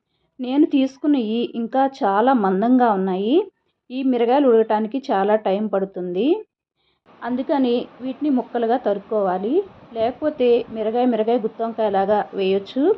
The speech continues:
కానీ ఇది చాలా లావుగా ఉన్నాయి కాబట్టి వేగదు. కాబట్టి నేను మూడు ముక్కలు చేసుకున్నాను మిర్చిని.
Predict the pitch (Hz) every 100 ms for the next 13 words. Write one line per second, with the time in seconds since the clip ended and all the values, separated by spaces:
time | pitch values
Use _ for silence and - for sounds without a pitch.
0 | - - - - - 233 262 233 226 220
1 | - 233 214 240 220 190 196 226 240 220
2 | 196 190 190 190 190 285 240 190 196 196
3 | 247 392 - - - - 220 214 220 -
4 | 220 208 208 - - - - - - 247
5 | 240 233 226 220 214 202 226 233 240 214
6 | 240 190 185 202 196 196 220 247